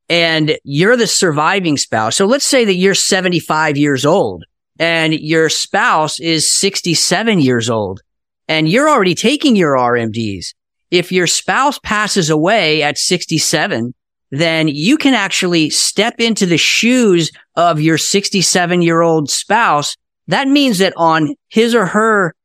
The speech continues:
I R A, you don't have to take a required minimum distribution until that deceased spouse would have been seventy-three years old. And that's a huge deal, because a lot of our listeners, they're asking me, "How can I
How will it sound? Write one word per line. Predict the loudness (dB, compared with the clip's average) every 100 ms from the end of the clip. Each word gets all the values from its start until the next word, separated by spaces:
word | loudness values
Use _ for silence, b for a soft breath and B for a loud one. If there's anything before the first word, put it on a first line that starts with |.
| -2
I | 0 2
R | 2 2
A, | 2 0 0 -2 _ -10
you | -2 2
don't | 4 2
have | 2
to | -2
take | -4 -2 0 2
a | 2
required | 2 0 0 2 0 2
minimum | 2 2 2 2
distribution | 0 -2 -2 0 0 0 0 0 -4 _ -4
until | -2 0 0 2 0 -2
that | -2 -2
deceased | -2 -2 0 -2 -2
spouse | -2 0 0 -2
would | -2 2 2
have | 2 0
been | 0 2 -2 -4 _ _ -6
seventy-three | -2 0 0 -2 -2 0 2
years | 2 0
old. | 0 -2 -2
And | -2
that's | 0 0
a | -2
huge | -2 0 2 2 0
deal, | -2 -2 -2
because | -4 -4 -2 -2 -2 -10 _ _
a | -2
lot | 0 2
of | 2
our | 2 2
listeners, | 2 0 0 0 -2 -6 _ _ -6
they're | -2 0
asking | 0 -2 -2 0
me, | 2 2
"How | 0 -2
can | 0 0
I | 0 -2